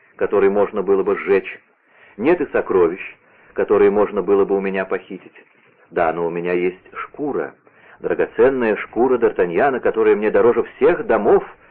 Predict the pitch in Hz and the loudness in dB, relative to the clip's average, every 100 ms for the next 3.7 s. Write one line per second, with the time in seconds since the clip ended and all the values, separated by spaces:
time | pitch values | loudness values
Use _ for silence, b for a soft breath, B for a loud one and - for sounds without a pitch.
0 | b b b 98 - - 156 190 - 156 | b b b -10 -10 0 0 0 -4 -2
1 | 151 160 151 143 135 107 87 - - _ | 0 0 -2 -12 -6 -2 -2 -4 -20 _
2 | _ b b b 85 139 147 - 156 190 | _ b b b 0 2 0 0 2 6
3 | 180 139 120 117 151 143 | 6 6 4 4 4 4